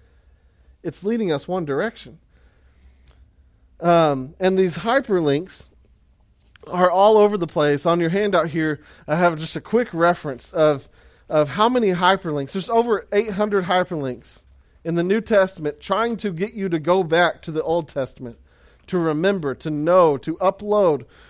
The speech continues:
what has been said, what has been done with the stories, the words, so that you can understand what Jesus is saying or the apostles are, are saying or whatever is being taught or preached or written in a greater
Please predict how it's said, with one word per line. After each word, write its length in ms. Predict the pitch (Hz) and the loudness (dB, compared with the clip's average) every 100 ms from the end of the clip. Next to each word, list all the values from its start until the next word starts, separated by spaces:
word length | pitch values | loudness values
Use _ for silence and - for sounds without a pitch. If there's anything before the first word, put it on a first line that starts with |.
| - | -10
what 160 | 160 165 | -2 -2
has 200 | 151 143 | -2 -2
been 240 | 190 180 | -2 -2
said, 340 | - 190 175 | 0 2 2
what 140 | 151 156 | 2 -4
has 100 | 139 | -4
been 240 | 170 165 | -4 -2
done 260 | 160 170 151 | -2 0 -2
with 120 | 143 | -6
the 80 | 139 | -10
stories, 640 | - 202 196 160 139 127 _ - _ - | -4 0 0 0 -4 -10 _ -20 _ -6
the 100 | 151 | -2
words, 600 | 185 190 160 143 131 - _ _ _ | 2 2 2 -2 -10 -20 _ _ _
so 160 | - 180 | -6 0
that 180 | 175 | 0
you 140 | 208 208 | 0 -2
can 320 | 208 170 143 _ - | -2 -2 -6 _ -4
understand 680 | 180 185 165 - 202 196 175 | -2 0 -2 -2 0 2 2
what 140 | 156 | 0
Jesus 380 | 147 196 190 160 | -2 -4 -4 -8
is 100 | 165 | -10
saying 320 | - 156 147 | -4 -2 -2
or 80 | 143 | -2
the 140 | 143 147 | -2 -4
apostles 500 | - 202 190 190 160 | -2 -6 -4 -6 -6
are, 180 | 165 175 | -8 -8
are 80 | 151 | -8
saying 420 | - 151 147 143 | -2 -2 0 0
or 160 | 139 - - - _ - | -2 -4 -16 -20 _ -4
whatever 340 | 165 190 196 | 0 2 2
is 80 | 175 | 0
being 200 | 190 175 | -2 -2
taught 300 | 185 196 185 | -2 -2 -2
or 80 | 156 | -6
preached 400 | - 202 180 - | -6 -6 -6 -6
or 80 | 151 | 0
written 460 | 196 220 147 135 _ _ _ _ - | 2 2 -4 -12 _ _ _ _ -6
in 140 | 170 | -2
a 80 | 160 | -2
greater 580 | 139 165 180 180 160 | -2 0 0 0 -4